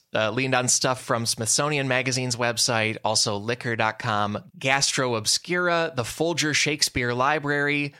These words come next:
Find those and many more sources in this episode's links at S I F pod dot fun.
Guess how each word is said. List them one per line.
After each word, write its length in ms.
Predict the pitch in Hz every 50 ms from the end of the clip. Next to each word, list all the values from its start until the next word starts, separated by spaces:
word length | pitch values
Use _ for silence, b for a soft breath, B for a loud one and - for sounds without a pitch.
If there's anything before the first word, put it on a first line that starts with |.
| B B B
Find 320 | - 147 156 160 156 156
those 320 | 139 151 151 151 156 156 -
and 180 | 135 127 117
many 540 | 120 139 170 196 214 233 240 240 226 226 214
more 300 | 208 196 190 190 185 185
sources 760 | - - - 180 175 175 160 - - 170 170 170 160 - - -
in 160 | - 180 180 175
this 180 | 170 160 -
episode's 600 | 156 143 - 151 139 - - 135 131 127 120 -
links 580 | 113 113 113 113 113 - - - - - - - -
at 140 | - 107 - -
S 220 | 120 120 - -
I 140 | - 127 123
F 240 | 110 98 95 - -
pod 420 | - 104 95 95 95 95 101 101 - _
dot 220 | - 110 110 113
fun. 480 | - - - 143 127 95 - - - -